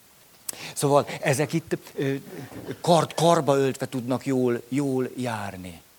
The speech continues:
Á.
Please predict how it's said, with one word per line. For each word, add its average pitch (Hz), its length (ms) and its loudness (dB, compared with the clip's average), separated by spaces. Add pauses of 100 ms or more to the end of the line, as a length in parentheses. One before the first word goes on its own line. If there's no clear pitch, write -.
(4000)
Á. 95 560 -8